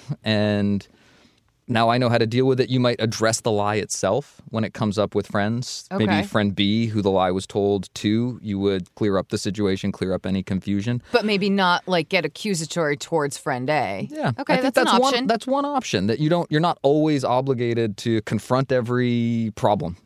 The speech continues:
Speaker 1: <laughs> in the world. And it might be easier for you personally not to. And if you're not really invested in it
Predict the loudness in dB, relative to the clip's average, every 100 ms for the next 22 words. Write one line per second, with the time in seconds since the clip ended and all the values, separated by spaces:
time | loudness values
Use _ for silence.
0 | -8 -8 -2 0 2 4 4 2 0 -2
1 | -4 -4 0 0 0 -4 -4 -2 0 2
2 | 0 0 -4 0 0 0 -4 -2 0 0
3 | -2 -2 -2 0 0 0 -4 -4 -2 -4
4 | -2 0 0 2 2 2 2 0 -2 -2
5 | -2 0 -2 -2